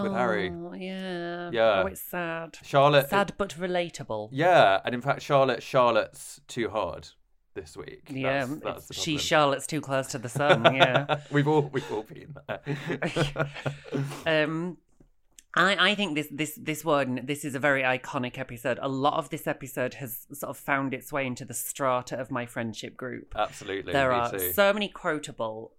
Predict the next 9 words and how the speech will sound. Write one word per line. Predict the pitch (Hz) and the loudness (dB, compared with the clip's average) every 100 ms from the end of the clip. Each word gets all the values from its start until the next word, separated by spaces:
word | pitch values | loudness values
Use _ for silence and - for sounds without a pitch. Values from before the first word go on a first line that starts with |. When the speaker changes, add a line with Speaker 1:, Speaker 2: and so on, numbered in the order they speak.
| - | -8
Speaker 2:
moments | 135 113 107 107 - - | -4 -4 -6 -12 -14 -16
from | - 117 | -10 -10
this | 113 123 | -10 -14
episode, | - - 107 | -14 -12 -12
from | - 120 | -8 -8
the | 113 | -8
scrunchie | - - 160 151 143 - 151 139 139 135 139 - - - _ - | -10 -4 -2 -2 -2 -6 -6 -6 -6 -8 -12 -18 -20 -20 _ -12
to, | - 143 123 123 120 113 113 117 117 - - _ _ - | -4 -2 0 -2 -4 -6 -8 -10 -12 -20 -20 _ _ -2
um, | 131 120 113 110 107 104 | 2 2 0 -4 -6 -8